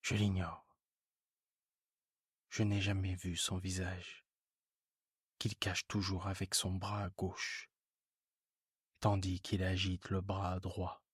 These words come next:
Il l'agite violemment, comme ceci. »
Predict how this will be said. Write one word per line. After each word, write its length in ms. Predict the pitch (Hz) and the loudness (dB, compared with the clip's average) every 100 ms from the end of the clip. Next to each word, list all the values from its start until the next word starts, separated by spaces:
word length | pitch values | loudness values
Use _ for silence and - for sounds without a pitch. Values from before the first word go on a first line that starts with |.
| _ _ _ _ _ _ _ _ _ _ _ _ _ _ _ _ _ | _ _ _ _ _ _ _ _ _ _ _ _ _ _ _ _ _
Il 240 | 104 101 92 | 2 4 4
l'agite 440 | 92 - 98 - | 2 2 0 -2
violemment, 600 | 98 98 92 98 101 - _ _ _ _ _ _ _ _ _ _ _ _ _ _ _ _ _ _ _ _ _ _ _ _ _ _ _ _ - | 0 2 2 0 -2 -6 _ _ _ _ _ _ _ _ _ _ _ _ _ _ _ _ _ _ _ _ _ _ _ _ _ _ _ _ 2
comme 180 | 104 | 4
ceci. » 540 | 92 - 92 - - | 4 4 6 4 2